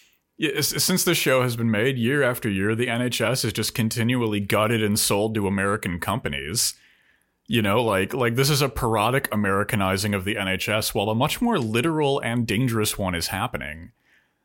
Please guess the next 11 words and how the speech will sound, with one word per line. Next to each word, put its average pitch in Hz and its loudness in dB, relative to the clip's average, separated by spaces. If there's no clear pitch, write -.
Like, 90 -2
the, 151 0
the, 139 -2
the 143 -2
show, 143 0
the 139 -4
show 139 2
is 123 -2
just, 120 -2
like, 113 -2
so, 139 0